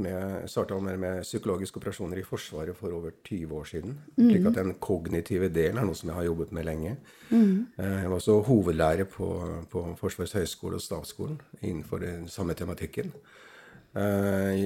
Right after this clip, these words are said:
Speaker 1: jobbet en del i Forsvarets spesialstyrker, eh, og også hatt en del operasjoner i utlandet.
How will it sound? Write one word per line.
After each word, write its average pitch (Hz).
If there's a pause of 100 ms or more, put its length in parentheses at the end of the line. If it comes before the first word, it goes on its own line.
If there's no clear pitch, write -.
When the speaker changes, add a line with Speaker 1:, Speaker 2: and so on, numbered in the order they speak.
(340)
Speaker 1:
jobbet 95
en 95
del 90
i 92 (140)
Forsvarets 92
spesialstyrker, 92 (320)
eh, 98 (140)
og 95
også -
hatt -
en 87
del 87 (340)
operasjoner 87
i 90
utlandet. 87